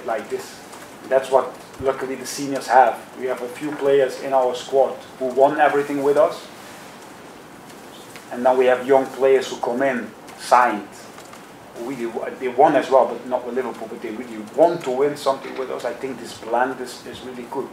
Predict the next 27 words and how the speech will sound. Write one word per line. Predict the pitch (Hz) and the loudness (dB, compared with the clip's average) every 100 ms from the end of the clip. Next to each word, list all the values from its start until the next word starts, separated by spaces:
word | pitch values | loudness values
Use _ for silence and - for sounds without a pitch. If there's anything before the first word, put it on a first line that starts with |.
| 113 | -12
And | 120 | -8
I | |
have | 131 123 | -6 -2
young | 131 131 | -2 -2
players | 127 131 139 135 - | -2 2 2 2 -4
who | 127 127 - - - - | -10 -12 -16 -20 -20 -12
been | 135 120 | -8 2
educated | 127 - 135 143 135 | 2 2 -2 -4 -2
from | 131 123 | -4 -6
a | 123 | -6
young | 123 127 123 | -4 -4 -2
age | 135 - | -4 -4
what | 120 131 | 0 0
it | 123 | 0
is, | 127 123 - | -4 -6 -6
what | 123 | -6
it | 123 | -6
means | 131 127 - | -8 -8 -14
to | - | -14
play | 120 139 | -2 -2
for | 135 - 120 117 113 - - - - - | -2 -4 -4 -4 -6 -10 -18 -20 -20 -20
the | 127 | -14
Liverpool | 120 117 113 117 | -12 -12 -12 -14
mystique, | 117 117 - 120 - - | -14 -14 -14 -16 -16 -16
like | 101 - - | -16 -16 -16
this | - 104 | -16 -14
idea. | 98 - - | -14 -16 -18